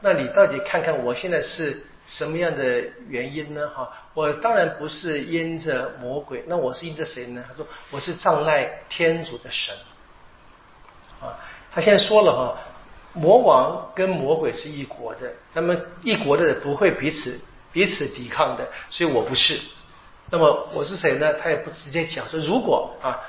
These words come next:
如果我是仗赖天主的神，怎么样？那么天主的国就来到你们中间了。换句话说，当人们经验到魔鬼被驱逐的事件的时候，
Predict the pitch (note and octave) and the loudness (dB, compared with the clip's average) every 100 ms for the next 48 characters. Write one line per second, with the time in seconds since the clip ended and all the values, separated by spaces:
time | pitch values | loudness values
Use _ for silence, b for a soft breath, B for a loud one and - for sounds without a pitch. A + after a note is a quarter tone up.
0 | - G#3+ C4 F#3+ D#3 D#3+ - E3+ E3 C#3+ | -10 -6 -4 -2 -4 0 2 2 0 0
1 | - G3 G3+ G3+ B2+ B2+ - - A#2+ A#2+ | -2 -2 -2 -4 -10 -8 -4 -4 -6 -10
2 | D3 - - B2 B2 C#3 B B - F3 | -16 -20 -20 -14 -6 -6 B B -4 0
3 | D3 B2+ - F3+ F#3 F3+ - B2+ - C3 | 0 0 -2 -2 -2 -6 -12 -14 -14 -14
4 | B2 A#2+ A#2+ - - D#3+ B2 C3 C3 D3 | -8 -6 -6 -12 -12 -10 -10 -10 -8 -4
5 | C#3 A#2 A#2 A#2+ C#3 C3+ C3 B2 A#2+ B | -6 -6 -12 -14 -12 -12 -10 -12 -12 B
6 | B - A#3+ A#3 - G#3+ - G3 G3 B | B 2 2 2 2 2 4 4 4 B
7 | B B A#3+ A#3+ B3+ B3 D#3+ G3 G3 E3 | B B 4 6 4 2 4 6 6 4
8 | D#3+ - A#3 A3+ A3 E3 F3+ D3+ C3+ D3+ | 2 0 0 2 2 2 2 2 0 2
9 | A3 A#3+ D3+ B2 - F#3+ - - - G#3+ | 4 2 2 -2 0 0 0 0 0 0
10 | A3 A3 - B2+ B2+ D#3 B2+ - - - | -2 -2 -6 -10 -8 -6 -2 0 0 0
11 | F#3 - E3+ C#3 A#2+ B2 - C#3 B2 C3+ | -2 -6 -4 -4 -4 -6 -6 -6 -8 -10